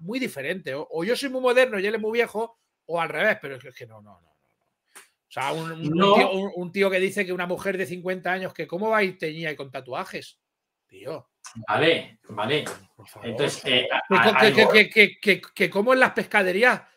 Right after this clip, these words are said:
Speaker 1: ponen los pescados con los ojos allá abiertos.
Speaker 2: Que le da lástima, sí, que, o que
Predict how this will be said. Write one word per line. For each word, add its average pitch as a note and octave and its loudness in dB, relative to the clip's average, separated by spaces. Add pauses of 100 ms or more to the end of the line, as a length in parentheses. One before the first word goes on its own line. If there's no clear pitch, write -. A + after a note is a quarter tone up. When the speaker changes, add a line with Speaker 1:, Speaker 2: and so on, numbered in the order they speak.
Speaker 1:
ponen A3 -2
los A3 0
pescados - -2
con A3 -2
los D#3+ -4
ojos F#3+ -6
allá F#3 -2
abiertos. E3 -10 (460)
Speaker 2:
Que D3 -2
le C3+ 2
da F3 6
lástima, F3+ 4
sí, F3 2
que, D#3 0 (160)
o D#3+ 2
que D3 4